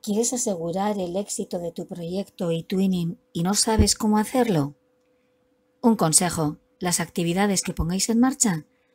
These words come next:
han de ser colaborativas. Pero, ¿qué es colaborar en eTwinning? Colaborar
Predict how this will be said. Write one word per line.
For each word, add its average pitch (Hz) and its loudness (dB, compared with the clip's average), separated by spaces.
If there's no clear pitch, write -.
han 185 0
de 185 2
ser 277 0
colaborativas. 147 -2
Pero, 170 6
¿qué 254 8
es 302 4
colaborar 160 4
en 160 2
eTwinning? 160 4
Colaborar 190 6